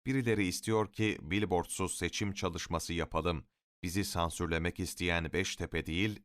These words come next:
Saraçhane." Muharrem İnce, "Bunlar demli kafalardan ayrılamaz." Muharrem İnce de Özgür Özel'le pazarlık bozulunca konuştu.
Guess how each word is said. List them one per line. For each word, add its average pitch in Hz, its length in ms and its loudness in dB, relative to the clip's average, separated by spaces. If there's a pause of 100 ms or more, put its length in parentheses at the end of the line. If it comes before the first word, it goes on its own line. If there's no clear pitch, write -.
Saraçhane." 78 840 -2 (640)
Muharrem 107 500 2
İnce, 92 460 2 (340)
"Bunlar 90 640 0
demli 98 360 0
kafalardan 90 640 0
ayrılamaz." 82 800 0 (580)
Muharrem 123 420 2
İnce 113 360 2
de 113 240 4
Özgür 101 340 2
Özel'le 101 640 2
pazarlık 92 560 0
bozulunca 95 640 0
konuştu. 80 600 -4